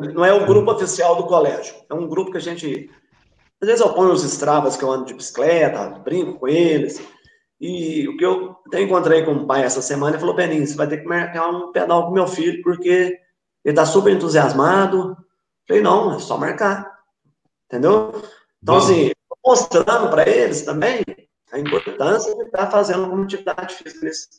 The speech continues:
Speaker 1: nesse período. Né?
Speaker 2: Eu
Speaker 1: Porque
Speaker 2: queria
Speaker 1: isso
Speaker 2: falar
Speaker 1: aí afetou
Speaker 2: também.
Speaker 1: todo mundo.
Speaker 2: É, às vezes a gente só fica passando aula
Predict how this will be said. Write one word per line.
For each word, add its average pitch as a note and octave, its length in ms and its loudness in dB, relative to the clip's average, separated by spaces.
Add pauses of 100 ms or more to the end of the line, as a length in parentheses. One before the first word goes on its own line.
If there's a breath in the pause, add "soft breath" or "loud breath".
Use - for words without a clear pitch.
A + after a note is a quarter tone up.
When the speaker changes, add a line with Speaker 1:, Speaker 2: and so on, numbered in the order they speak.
(400)
Speaker 1:
nesse - 180 -12
período. D3+ 460 -4 (1300)
Né? D3 380 -8 (140)
Speaker 2:
Eu - 60 -14 (200)
Speaker 1:
Porque F3+ 160 6
Speaker 2:
queria - 180 8
Speaker 1:
isso - 120 0
Speaker 2:
falar - 140 6
Speaker 1:
aí - 40 6
afetou F#3 220 2
Speaker 2:
também. G#2+ 140 -2
Speaker 1:
todo G#2 140 -2 (140)
mundo. - 420 -20 (560)
Speaker 2:
É, A#2 1000 -2 (1000)
às B2+ 240 -2
vezes F3+ 320 6
a B2+ 60 2
gente C3+ 300 -4
só D#3 160 -6
fica G3 200 -4
passando E3+ 420 -4
aula D3 720 -2